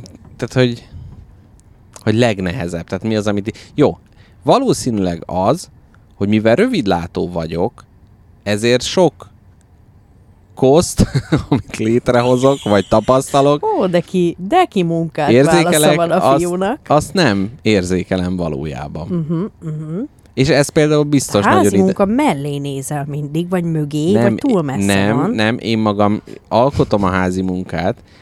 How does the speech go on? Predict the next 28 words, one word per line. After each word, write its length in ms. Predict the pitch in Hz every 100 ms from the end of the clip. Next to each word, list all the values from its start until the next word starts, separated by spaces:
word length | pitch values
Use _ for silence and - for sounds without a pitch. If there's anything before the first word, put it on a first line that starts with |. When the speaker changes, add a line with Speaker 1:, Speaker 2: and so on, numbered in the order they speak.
| -
Speaker 1:
de 140 | 101
amikor 360 | 107 113 113 123
ezekbe 400 | 127 127 123 127
hibák 480 | 135 196 160 107 -
leledzenek, 720 | 107 104 98 92 95 90 101
illetve 500 | 147 147 104 - 87
esetleg 500 | 107 131 107 101 101
a 80 | 98
borotválkozás 1120 | 131 190 202 120 - 107 101 104 101 101 98
után, 320 | 135 110 98
én 100 | 101
nem 200 | 135 185
tudom, 320 | 127 101 98
valakinek 560 | 113 170 131 - 104 95
a 40 |
szőrei 540 | 98 - 165 139 107 95
mondjuk 320 | 101 98 98
ott 200 | 151 160
maradnak 480 | 127 101 95 92 92
a 60 |
mosdó 420 | 98 110 127 110 95
szélén. 580 | - 104 113 113 175 156
Speaker 2:
Annyira 220 | 156 165
utálnám, 540 | 170 - 170 - - 180
ha 60 |
ezt 180 | 190 -
csinálnád 540 | - 175 110 90 95 -
velem. 300 | 95 185